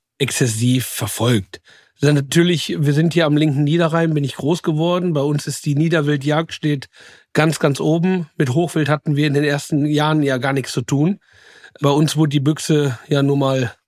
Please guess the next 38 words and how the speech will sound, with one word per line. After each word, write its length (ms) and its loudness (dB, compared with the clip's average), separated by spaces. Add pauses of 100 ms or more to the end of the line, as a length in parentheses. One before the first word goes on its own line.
(360)
ab 160 2
und 140 2
zu 120 0
mal 100 2
rausgeholt. 580 0
Bei 80 -2
uns 320 -2
war 120 0
es 100 -4
einfach 380 -2
die 120 -4
Flinte, 420 0
die 160 -2
gehegt 400 -2
und 100 -4
gepflegt 400 -4
wurde. 320 2 (800)
Ganz 200 2
am 120 2
Anfang 300 2
hatten 180 0
wir 80 2
kleine 300 0
Münsterländer. 760 -2 (280)
Und 220 4
dann 200 2
sind 120 0
wir 140 0
zum 180 0
Drahter 400 0
gekommen. 520 0 (520)
Dann 240 2
bin 120 4
ich 140 0
auch 140 2
so 100 0
ein 80 2
bisschen 500 0